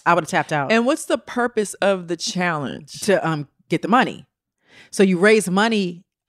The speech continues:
Speaker 2: Oh, right,
Speaker 1: for the
Speaker 2: right, right.
Speaker 1: pot.
Speaker 2: I did see that part. Yeah, yeah,
Speaker 1: Yeah.
Speaker 2: yeah. Okay.
Speaker 1: It's, there's one challenge. I promise you, if they, if I was there, I would have been like, "I'm good, y'all." I would have ripped that mic off so fast and been out of there. Book me a ticket home.
Speaker 2: Really?
Speaker 1: Yes.
Speaker 2: I wonder how long they filmed it for.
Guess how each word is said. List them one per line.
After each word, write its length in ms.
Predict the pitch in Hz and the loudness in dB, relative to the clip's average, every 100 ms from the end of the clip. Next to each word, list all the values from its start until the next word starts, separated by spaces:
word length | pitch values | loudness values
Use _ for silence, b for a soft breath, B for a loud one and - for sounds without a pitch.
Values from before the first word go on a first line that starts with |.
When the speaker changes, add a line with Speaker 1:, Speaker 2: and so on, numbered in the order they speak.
| _ | _
Speaker 2:
Oh, 480 | 180 196 214 214 202 | 6 8 8 6 4
right, 80 | 185 | 6
Speaker 1:
for 60 | |
the 60 | 165 | 6
Speaker 2:
right, 80 | 165 | 6
right. 100 | 156 | 4
Speaker 1:
pot. 180 | 208 127 | 4 4
Speaker 2:
I 80 | |
did 180 | 156 160 | 0 -2
see 140 | - 143 | -4 -6
that 160 | 135 | -6
part. 220 | 135 123 | -6 -6
Yeah, 100 | 147 | 0
yeah, 120 | 147 180 | 2 4
Speaker 1:
Yeah. 80 | 110 95 - _ 170 | 2 -4 -12 _ -4
Speaker 2:
yeah. 40 | |
Okay. 120 | 165 | 2
Speaker 1:
It's, 240 | 208 - - b b - | 0 0 -10 b b -6
there's 240 | 190 185 | -4 -2
one 160 | 240 294 | 0 0
challenge. 340 | 277 208 180 | 2 2 0
I 60 | 185 | -6
promise 440 | - 208 208 214 | -4 -4 -4 -8
you, 180 | 247 233 - | -12 -12 -10
if 80 | |
they, 180 | 180 190 | 0 0
if 120 | 180 | 4
I 100 | 185 | 6
was 160 | 202 214 | 6 6
there, 320 | 208 208 202 B B B | 4 6 4 B B B
I 80 | 156 | 4
would 80 | 175 | 4
have 100 | 165 | 4
been 140 | 170 | 2
like, 200 | 160 147 - | 0 -4 -2
"I'm 160 | 175 | -2
good, 240 | 156 156 147 | 2 0 0
y'all." 220 | 139 135 | -2 2
I 100 | 160 | 4
would 100 | 180 | 4
have 60 | 165 | 4
ripped 140 | 175 | 2
that 140 | 175 170 | 2 2
mic 200 | 160 175 | 0 0
off 140 | 160 | 0
so 140 | 180 | 0
fast 280 | 160 170 156 | 0 2 0
and 140 | 156 151 | 0 -4
been 140 | 151 - | -4 0
out 160 | 160 | 2
of 80 | 151 | 2
there. 200 | 151 139 b b b | -2 -4 b b b
Book 240 | 123 190 190 | 2 2 2
me 140 | 180 | -2
a 20 | |
ticket 280 | 170 175 156 | -2 -2 -2
home. 340 | 147 135 - - | -2 -4 -10 -2
Speaker 2:
Really? 420 | 147 180 156 127 | 4 4 2 0
Speaker 1:
Yes. 440 | 151 139 - - - | 0 0 -2 -10 0
Speaker 2:
I 20 | |
wonder 180 | 285 359 | 0 2
how 140 | 302 | 2
long 160 | 220 208 | 2 0
they 100 | 180 | -2
filmed 300 | - 175 160 | -2 -4 -2
it 80 | - | -6
for. 340 | 123 117 170 | -4 -4 -6